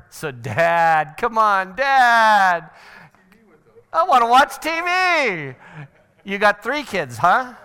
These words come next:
Yeah, one, two, and three. Yeah, I got it. Okay. Anybody else have bedtime issues?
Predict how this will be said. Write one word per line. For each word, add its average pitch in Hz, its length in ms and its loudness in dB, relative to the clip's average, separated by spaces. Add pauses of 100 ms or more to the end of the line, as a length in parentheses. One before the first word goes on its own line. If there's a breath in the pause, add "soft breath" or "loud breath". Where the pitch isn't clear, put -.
(140)
Yeah, 180 260 0
one, 180 300 -2
two, 196 240 -4
and 175 120 -10
three. 180 260 -4
Yeah, 135 220 -2
I 139 120 -4
got 120 180 -6
it. 117 180 -12
Okay. 160 400 -6 (800 loud breath)
Anybody 202 220 2
else 226 140 2
have 208 180 2
bedtime 196 420 0
issues? 151 480 -10